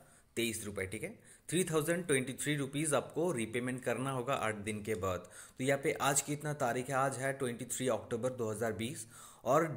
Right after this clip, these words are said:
जो ड्यू डेट है वो है तीस अक्टूबर दो हज़ार बीस, मतलब मुझे सात दिन के बाद, मुझे जो आठवां दिन है उस दिन मुझे ये पे करना होगा, रीपेमेंट करना होगा।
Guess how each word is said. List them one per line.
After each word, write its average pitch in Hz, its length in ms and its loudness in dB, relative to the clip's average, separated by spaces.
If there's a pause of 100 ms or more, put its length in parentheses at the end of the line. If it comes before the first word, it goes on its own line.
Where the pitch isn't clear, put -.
(120)
जो 127 140 2
ड्यू 120 340 2
डेट 110 280 4
है 147 180 0
वो 120 180 0
है 120 160 0 (1200)
तीस 208 280 6
अक्टूबर 160 500 4
दो 127 220 2
हज़ार 117 240 2
बीस, 101 320 -2
मतलब 160 420 -2
मुझे 123 480 -4 (800)
सात 120 280 0
दिन 120 240 -4
के 123 180 -2
बाद, 104 400 2
मुझे 113 280 -2
जो 120 120 -4
आठवां 123 640 -2
दिन 104 200 -2
है 127 180 -4 (160)
उस 113 120 -6
दिन 113 200 -2
मुझे 107 300 -2
ये 127 200 -2 (500)
पे 117 160 4
करना 107 300 -2
होगा, 104 260 -2
रीपेमेंट 143 500 -2
करना 104 260 -2
होगा। 90 280 -8